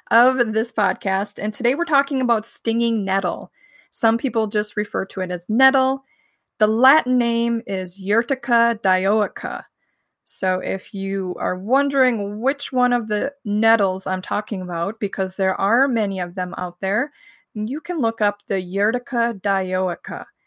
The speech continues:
and that spelling is U R T I C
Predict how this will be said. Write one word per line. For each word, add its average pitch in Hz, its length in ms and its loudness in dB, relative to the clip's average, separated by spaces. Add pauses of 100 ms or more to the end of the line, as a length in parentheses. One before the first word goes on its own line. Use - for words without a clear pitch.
(320)
and 180 300 -10
that 233 440 0 (420)
spelling 202 760 -2
is 180 580 -4 (1400)
U 254 380 -2
R 220 260 4
T 208 500 -6 (140)
I 202 340 0
C 208 520 -6